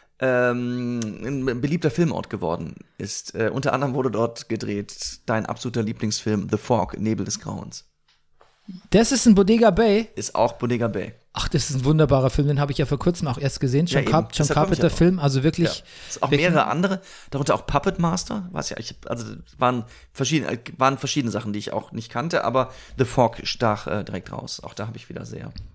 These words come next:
Speaker 2: Hm. Wie kam
Speaker 1: Ja.
Speaker 2: denn der Film damals bei den, äh, Kritikern an? Hast du dat-, dazu was gelesen?
Speaker 1: Ich glaube, sehr gut. Ich glaub, aber ich sag so doof, ich glaube. Also er, er zählt auf jeden Fall zu Hitchcocks berühmtesten, also so Spätwerk.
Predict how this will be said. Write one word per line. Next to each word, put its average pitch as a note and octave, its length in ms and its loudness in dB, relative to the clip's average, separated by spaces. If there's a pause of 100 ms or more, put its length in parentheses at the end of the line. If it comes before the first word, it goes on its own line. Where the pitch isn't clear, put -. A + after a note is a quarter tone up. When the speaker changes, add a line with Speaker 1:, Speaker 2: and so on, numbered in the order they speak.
(200)
Speaker 2:
Hm. C3 280 6 (560)
Wie D3 100 4
kam E3+ 200 6
Speaker 1:
Ja. G3 40 6
Speaker 2:
denn F3+ 120 6
der D#3+ 100 6
Film F3 260 4
damals F3 320 6
bei D3+ 160 4
den, D3 220 6
äh, C3 260 4
Kritikern D3 560 2
an? F3 180 2
Hast E3+ 200 2
du - 20 0
dat-, C3+ 400 0
dazu D3+ 240 2
was D#3 160 0
gelesen? E3 420 4 (120)
Speaker 1:
Ich - 80 -8
glaube, D#3+ 160 4
sehr C#3+ 100 2
gut. C3+ 340 -4 (480)
Ich - 120 -18
glaub, A#2 160 0
aber G2+ 240 -2
ich - 220 -14
sag A2 180 -6
so A#2 80 -6
doof, G2+ 160 -6
ich - 140 -14
glaube. G#2 380 -4
Also A2 140 -6
er, - 260 -10
er - 120 -4
zählt - 320 0
auf - 160 -6
jeden C3+ 180 -2
Fall A#2 360 0
zu A#2 520 -4 (1400)
Hitchcocks - 1400 -6
berühmtesten, C3 640 -2
also A2+ 240 -2
so A2+ 180 0
Spätwerk. - 800 -2